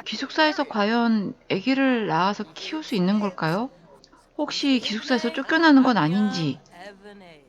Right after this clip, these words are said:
아기를 잘 기를 수는 있는 건지 궁금해져서 영상을 찍어보게 됐습니다. 자, 그러면 시작해볼게요. 자, 먼저, 어, 아기를 좀 가져봅시다.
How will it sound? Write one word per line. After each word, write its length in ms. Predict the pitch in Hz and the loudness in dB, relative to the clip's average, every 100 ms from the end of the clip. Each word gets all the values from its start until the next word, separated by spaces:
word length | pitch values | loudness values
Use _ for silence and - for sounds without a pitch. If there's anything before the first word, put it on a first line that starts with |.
| _ | _
아기를 380 | 160 165 233 220 | -6 0 0 0
잘 180 | - 165 | -2 -2
기를 260 | - 220 | -2 -2
수는 300 | 233 233 208 | 0 0 2
있는 280 | 165 208 226 | 2 2 2
건지 760 | 190 156 156 151 208 180 135 - - - - - | 2 2 2 2 0 0 -2 -6 -14 -16 -14 -4
궁금해져서 920 | 214 214 226 202 165 170 254 202 - - - - | -2 2 2 2 0 4 4 4 2 -8 -20 -8
영상을 440 | 170 190 226 208 180 | -2 2 2 2 0
찍어보게 440 | 214 233 202 165 | 0 0 0 -4
됐습니다. 640 | 143 160 - 170 135 151 - - - - - - - - - | -6 -4 -2 0 2 2 0 -14 -20 -20 -20 -20 -14 -14 -6
자, 220 | - 160 | 0 0
그러면 600 | 165 175 170 170 226 277 - _ - - 262 | 2 2 2 4 6 6 0 _ -20 -20 -10
시작해볼게요. 840 | 359 277 - 277 208 - 147 233 311 311 302 277 - _ _ _ | -4 -4 0 -2 -2 -4 2 4 4 -4 -18 -20 -20 _ _ _
자, 240 | - 202 185 | -6 -4 -2
먼저, 800 | 196 226 233 233 247 233 185 160 370 370 - 605 784 440 - | 0 0 2 2 2 0 -2 -4 -10 -16 -16 -14 -14 -18 -12
어, 300 | 226 226 214 196 | -4 0 2 2
아기를 400 | 190 233 247 240 | 2 2 0 0
좀 240 | 208 180 | 0 -2
가져봅시다. 1040 | - 185 185 185 185 - 165 143 135 175 | -2 -2 -2 -4 -6 -6 -2 -2 -4 -8